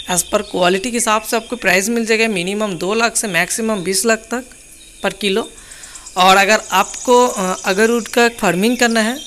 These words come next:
तो भी आप call कर सकते हैं, नीचे description में contact details available है। हाई quality आपको पेड़ provide किया जाएगा, साथ ही साथ guarantee के साथ, और A to Z hand holding support, यानी किस हिसाब से इसको आपको देखभाल करना है, plantation करना है,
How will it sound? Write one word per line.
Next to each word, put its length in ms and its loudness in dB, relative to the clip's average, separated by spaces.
तो 120 2
भी 160 2
आप 140 2
call 260 2
कर 160 -2
सकते 380 -4
हैं, 120 0
नीचे 240 -2
description 520 -4
में 140 -4
contact 320 -4
details 320 -6
available 480 0
है। 160 -6
हाई 260 4
quality 1000 0
आपको 300 -4
पेड़ 380 -2
provide 380 0
किया 200 0
जाएगा, 440 -2
साथ 420 -4
ही 80 -4
साथ 220 0
guarantee 500 -2
के 140 -2
साथ, 240 -2
और 360 0
A 120 4
to 220 -6
Z 80 -4
hand 400 0
holding 300 -4
support, 460 -4
यानी 240 -2
किस 220 -4
हिसाब 320 -2
से 180 -6
इसको 200 0
आपको 200 0
देखभाल 420 0
करना 240 -2
है, 100 0
plantation 560 -4
करना 260 -2
है, 160 -4